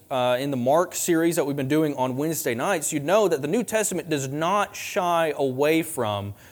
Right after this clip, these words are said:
calling Jesus Christ God. That's something that is throughout the entire New Testament.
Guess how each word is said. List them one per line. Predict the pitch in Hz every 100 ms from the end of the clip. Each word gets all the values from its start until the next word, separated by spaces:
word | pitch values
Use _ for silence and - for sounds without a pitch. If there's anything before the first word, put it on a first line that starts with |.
| -
calling | - 160 151 151 143
Jesus | 117 127 123 123 -
Christ | - 101 101 -
God. | 151 123 85 - - _ - - - _ - - -
That's | 123
something | - 139 143
that | 131 131 131
is | 127
throughout | - 143 139 - 139 190 165
the | 156
entire | 139 - 139 123
New | 117 117
Testament. | - 233 - - 95